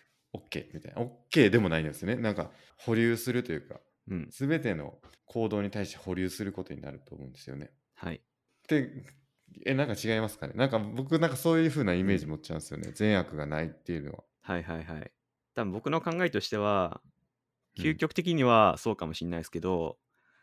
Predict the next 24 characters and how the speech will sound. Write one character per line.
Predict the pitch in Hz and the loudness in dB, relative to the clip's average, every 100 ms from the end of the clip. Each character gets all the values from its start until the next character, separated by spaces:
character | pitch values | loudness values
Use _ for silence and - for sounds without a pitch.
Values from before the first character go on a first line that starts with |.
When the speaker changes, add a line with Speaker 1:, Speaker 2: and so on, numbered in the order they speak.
| _ _ - | _ _ -8
Speaker 1:
う | 92 | 0
ん | |
う | |
ん。 | |
Speaker 2:
ア | 175 | 2
ド | 175 | 4
ラ | 143 110 101 98 90 87 | 6 6 6 6 4 2
ー | |
が | 120 107 87 | 2 4 2
一 | 92 - | -2 -4
番 | 101 | -2
目 | 98 | -2
指 | 104 104 | -2 -2
し | |
て | 90 | -2
る | 85 | -2
の | 87 | 0
は、 | 92 90 78 - _ | 2 2 0 -10 _
そ | - 98 | -12 -8
の | |
当 | - 196 | 0 2
人 | 165 120 110 95 | 4 2 2 2
が | 131 120 82 | 6 6 4
意 | - | -2